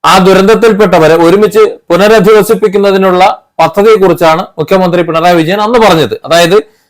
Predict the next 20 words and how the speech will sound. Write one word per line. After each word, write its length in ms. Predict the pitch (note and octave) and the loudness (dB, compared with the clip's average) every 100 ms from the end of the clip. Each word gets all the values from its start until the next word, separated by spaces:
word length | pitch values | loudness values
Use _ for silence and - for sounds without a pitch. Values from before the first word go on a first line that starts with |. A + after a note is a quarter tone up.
| _ | _
അവരെ 240 | E3+ F#3 F3+ | 0 2 2
ഒരുമിച്ച് 300 | F3+ F#3+ F#3+ E3 | 2 0 0 0
താമസിപ്പിക്കുന്നു, 800 | E3 F3+ F3+ E3+ F#3+ F3 G3 - _ _ - | 0 -2 -4 -4 -2 -2 -4 -6 _ _ -4
അവർക്ക് 380 | D#3+ F3+ F3 E3+ | 0 0 0 -2
സ്കൂളുകള്, 720 | - D#3+ F3 F3 F#3 A3 A3 | -2 0 2 2 2 2 0
മറ്റ് 520 | E3 D3 F3 D#3 D3+ | -2 0 2 2 0
സൗകര്യങ്ങള്, 760 | - D3+ D#3+ F#3 F#3 F#3 G#3 - - _ _ D3 | 0 0 2 2 2 2 2 0 -8 _ _ 0
വീട്, 220 | E3 E3+ | 0 2
നല്ല 260 | D#3+ E3 | 0 2
വീടുകള്, 480 | F3+ E3 F3 F3+ F#3 | 2 2 2 2 2
അംഗൻവാടികള്, 920 | G3 D#3+ F3 F#3 F3+ F3 E3 F3+ G#3+ - _ _ _ | 2 0 0 2 2 2 0 2 0 -2 _ _ _
അവർക്ക് 580 | D#3 E3 E3 F#3 D#3+ D#3 | 0 0 2 2 2 0
സ്പോർട്സ്, 440 | - D#3+ F#3 F3+ | -2 0 0 0
മറ്റ് 440 | F3 D#3+ E3+ E3+ D#3 D#3 D3+ D3 | 0 -2 0 0 0 -2 -4 0
കായിക 280 | D#3 E3 F3+ | 0 2 2
വിനോദത്തിനുള്ള 760 | F3+ F3+ F3 F3 F3+ F3+ F3 - E3+ | 0 0 -2 -2 0 0 0 -4 -10
സംവിധാനങ്ങൾ 600 | C#3+ D#3 E3 F3+ F3+ F#3 | -4 -4 0 -2 0 0
എല്ലാം, 340 | G3 A#3+ A3+ D3+ | 0 2 0 0
അതായത് 240 | D#3+ A3 | 0 2
ഒരു 300 | A3 B3 | 2 2